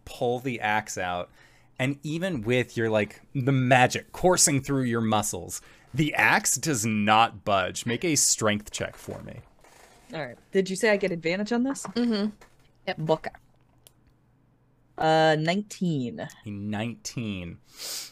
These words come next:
Speaker 1: You feel like lifting this axe, you're more so pulling the stump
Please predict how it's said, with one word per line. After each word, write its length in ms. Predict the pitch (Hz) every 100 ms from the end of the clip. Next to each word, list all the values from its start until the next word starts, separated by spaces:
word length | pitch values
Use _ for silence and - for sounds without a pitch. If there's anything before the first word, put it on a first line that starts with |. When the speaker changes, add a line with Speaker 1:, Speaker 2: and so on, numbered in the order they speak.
| _ _ _ _
Speaker 1:
You 360 | 143 113 156 247
feel 520 | - 131 120 143 185
like 200 | 151 113
lifting 640 | 107 107 120 123 156 151 139
this 220 | 139 - -
axe, 480 | 98 117 165 - - _ _ _ _
you're 420 | 104 101 160 392 - _ -
more 520 | 202 180 160 170 220
so 320 | - 277 247
pulling 680 | - - - 180 190 214 196
the 100 | 156
stump 720 | 143 - - - 156 156 170